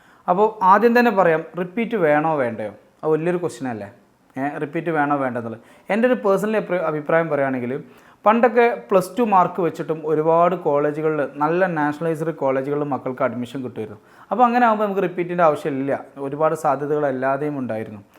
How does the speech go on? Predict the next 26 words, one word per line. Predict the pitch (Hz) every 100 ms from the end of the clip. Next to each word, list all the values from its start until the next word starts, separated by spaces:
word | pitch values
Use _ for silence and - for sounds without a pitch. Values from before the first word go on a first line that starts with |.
| _ _
പക്ഷേ | 185 233
ഇപ്പോൾ | 233 - 208 - -
അങ്ങനെയല്ലല്ലോ, | 147 151 147 135 123 117 135
ഒരുപാട് | 139 156 160 170 170
കോളേജുകളുടെ, | 139 135 135 143 131 131
എല്ലാ | 156 190 175
നാഷണലൈസ്ഡ് | 143 139 147 143 139
കോളേജുകളിലും | 131 127 131 131 143 139 - _ 147
അഡ്മിഷൻ | 143 170 170 175
നേടണമെങ്കിൽ | 151 147 151 151 143 - 143
അവരുടേതായ | 160 180 185 196 196 190 202 180
അല്ലെങ്കിൽ | 151 156 175 170
കോമൺ | 147 151 160
ആയിട്ടുള്ളൊരു | 160 156 156 156 147
എൻട്രൻസ് | 131 151 165 - 156
ടെസ്റ്റ് | 131 - 143
എഴുതിയാലേ | 131 139 139 143 139
മാർക്ക് | 127 123 139
സ്കോർ | - 123 120
ചെയ്യാൻ | 120
പറ്റുള്ളൂ. | 113 113 101 - _ - -
അപ്പോൾ | 208 226 226
നമ്മളെ | 226 247 233
മക്കൾക്കൊക്കെ | 170 - 165 160 156 143 120 101 - _ 156 180
നല്ലൊരു | 185 214 240 220 -
സംവിധാനത്തിൽ | 170 160 165 165 165 185